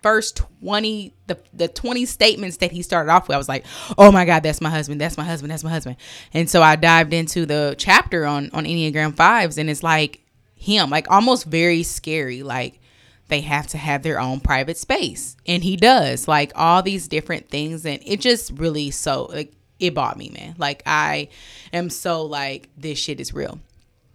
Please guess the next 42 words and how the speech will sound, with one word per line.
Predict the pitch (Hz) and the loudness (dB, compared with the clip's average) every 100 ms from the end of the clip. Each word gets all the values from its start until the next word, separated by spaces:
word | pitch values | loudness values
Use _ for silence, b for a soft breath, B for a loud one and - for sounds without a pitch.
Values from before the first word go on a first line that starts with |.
| _ - - | _ -18 -4
So | 214 | 0
anyway, | 233 220 185 | 2 6 6
I'm | 190 | 6
an | 175 | 2
Enneagram | 196 185 180 | 0 2 2
seven, | 175 151 143 147 147 B B B | 2 0 0 -2 -4 B B B
and | 170 170 - - | 0 0 -4 -4
actually | 196 - 190 180 | -4 -2 -4 -2
fives | - 170 170 170 | 4 6 6 2
and | 165 | -4
sevens, | 175 165 160 160 156 | 0 2 0 -4 -4
they | 151 | -4
have | 165 151 | -2 -4
different | 151 151 139 | -4 -8 -6
quadrants | - 143 143 147 - | 0 0 0 -6 -8
and | 156 139 | -8 -6
stuff. | - 139 139 | -4 -4 -4
So | 156 | -4
we're | 151 156 | -2 0
very | 170 185 | 0 -2
similar | - 165 156 147 | -4 -6 -6 -6
in | |
a | 143 | -4
lot | 135 | -4
of | 131 | -6
different | 139 143 | -8 -6
ways. | 139 135 135 131 | -6 -6 -6 -8
And | - 151 151 143 | -8 -6 -8 -8
one | 160 170 | -6 -2
of | 160 147 | -4 -4
them, | 151 147 143 | -4 -4 -6
it's | 139 | -10
been | 160 | -14
a | 151 | -14
while | 135 - 78 80 65 - | -14 -12 -8 -8 -10 -12
since | 156 151 | -12 -14
I | 147 | -10
jumped | 151 147 | -10 -10
into | 151 151 - 160 | -10 -12 -10 -12
the | 143 | -10
Enneagrams, | 156 160 160 165 160 156 | -8 -8 -8 -10 -10 -10
but | 156 143 | -8 -8